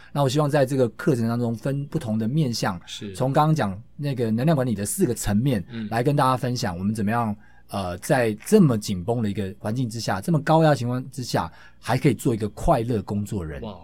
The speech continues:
Speaker 2: 这真的相当不容易啊！所以结合了向总原本的工作跟你的兴趣，最大的兴趣就是跑步。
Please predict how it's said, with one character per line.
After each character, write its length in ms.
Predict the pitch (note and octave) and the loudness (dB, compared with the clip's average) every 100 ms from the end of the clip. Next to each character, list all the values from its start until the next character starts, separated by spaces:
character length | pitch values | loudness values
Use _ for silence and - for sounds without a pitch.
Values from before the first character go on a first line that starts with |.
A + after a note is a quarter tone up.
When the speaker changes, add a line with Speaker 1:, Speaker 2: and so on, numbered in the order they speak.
| D#2+ | -18
Speaker 2:
这 160 | - A#2 | -14 -10
真 160 | A#2+ | -8
的 140 | A2+ G#2 | -6 -6
相 160 | - | -6
当 100 | A#2+ | -8
不 140 | A#2+ C3+ | -6 -4
容 200 | G#2+ F#2+ | -4 -6
易 140 | G2+ | -10
啊！ 80 | F#2 | -10
所 160 | E2+ B2+ | -4 -2
以 80 | A#2 | -2
结 240 | A#2 A#2+ | -2 -2
合 140 | B2 | -2
了 180 | A2 A2 | -2 -2
向 240 | G#2 C#3+ A2+ | -2 -4 -4
总 300 | G#2 F2+ G2+ | -8 -12 -10
原 180 | A2 B2+ | -6 -4
本 140 | A#2+ | -4
的 80 | G2 | -6
工 260 | - B2+ C3 | -4 -2 -2
作 300 | C3+ G#2+ F2+ - - - - | 0 -2 -4 -16 -20 -20 -10
跟 220 | - B2 | -4 -2
你 100 | A#2+ | -2
的 120 | G2+ G2 | -4 -4
兴 240 | - A#2 | -2 -2
趣， 200 | G#2 G#2 | -4 -8
最 200 | - E3 | -4 0
大 140 | D3 A#2+ | 0 -2
的 60 | |
兴 140 | A2+ A2+ | -4 -4
趣 100 | A2+ | -2
就 60 | |
是 80 | A2+ | -4
跑 220 | A2 - D#2 | -6 -14 -16
步。 180 | G#2+ | -16